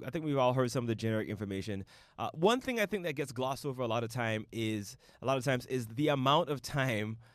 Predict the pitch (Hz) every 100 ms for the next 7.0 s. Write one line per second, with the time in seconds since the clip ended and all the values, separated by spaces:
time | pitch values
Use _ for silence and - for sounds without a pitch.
0 | _ - 113 113 113 151 101 - - -
1 | _ _ _ _ 143 208 240 226 214 214
2 | 208 175 - 170 170 160 139 143 151 135
3 | 139 123 - - 165 165 180 180 - 185
4 | 170 160 139 143 170 151 - - 165 139
5 | - 131 117 92 - - 110 - 113 120
6 | 139 135 131 - 131 117 101 - 104 -